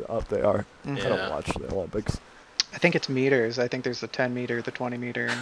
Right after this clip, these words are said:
Speaker 2: the five meter.
Speaker 1: <laughs> There you go, folks. Um, that makes sense.
Speaker 3: Yeah.
Speaker 1: I, uh, I live in a metric country. I should,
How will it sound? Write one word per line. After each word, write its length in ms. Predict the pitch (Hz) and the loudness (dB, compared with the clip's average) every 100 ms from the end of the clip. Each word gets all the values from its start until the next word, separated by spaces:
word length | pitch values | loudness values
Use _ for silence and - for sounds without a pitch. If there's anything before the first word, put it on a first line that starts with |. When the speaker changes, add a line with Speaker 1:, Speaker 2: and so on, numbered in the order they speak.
| 131 | -6
Speaker 2:
the 60 | 131 | 0
five 320 | 156 117 - | 2 2 2
meter. 360 | 147 139 139 135 | 2 2 0 -2
Speaker 1:
<laughs> 80 | 143 | 6
There 160 | 147 | 8
you 60 | 110 | 8
go, 180 | 57 67 | 6 -2
folks. 420 | - 57 - - - - - - | -2 -6 -6 -14 -18 -20 -20 -4
Um, 420 | 120 117 110 113 101 | 4 6 6 4 0
that 180 | - 139 | 8 8
makes 240 | 113 107 - | 8 2 2
sense. 260 | 107 101 | 4 4
Speaker 3:
Yeah. 260 | 101 98 98 - - | 2 0 -2 -8 -4
Speaker 1:
I, 120 | 110 | 2
uh, 260 | 107 107 101 - - - - - | 4 4 0 -6 -20 -20 -20 2
I 80 | 131 | 8
live 220 | 135 139 | 12 12
in 80 | 123 | 10
a 40 | |
metric 460 | 110 110 104 117 - | 8 6 4 2 0
country. 480 | - 107 - 104 107 | 2 2 2 0 2
I 60 | 104 | 0
should, 320 | - 110 | 0 -4